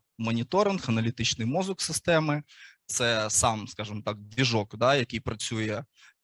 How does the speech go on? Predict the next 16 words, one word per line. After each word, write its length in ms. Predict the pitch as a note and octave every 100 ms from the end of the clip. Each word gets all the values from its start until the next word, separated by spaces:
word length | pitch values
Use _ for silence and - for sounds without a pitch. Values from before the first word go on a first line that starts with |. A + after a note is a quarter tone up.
| G#2
аналітично, 1120 | A2 A2 A2 A2 B2 C3 - A#3 - A#3 G3+ -
і 320 | D3+ F3 G3+ F#3+
окремий 560 | C#3 - E3+ E3+ D3+
ще 160 | - C#3+
клас 320 | - C#3+ -
рішень — 480 | D#3 D3+ - A#2+ A2+
це 160 | - C3
так 200 | C3 A#2+
звані 500 | B2+ C3 A#2 G#2+ - _ _ -
оці 460 | A#2 - B2+ A#2
байпасні 600 | A2 B2 B2 B2+ - B2
модулі, 480 | B2 B2 G#2 A2 G#2+ -
тапи 560 | B2 A2+ - G2+ G2+ - -
та 340 | A2+ G#2+ G#2 F2+ - -
сплітери, 680 | - B2+ B2 D#3+ G#3 C4 A3 _
які 580 | A#2+ B2+ B2+ E3 F3+ G3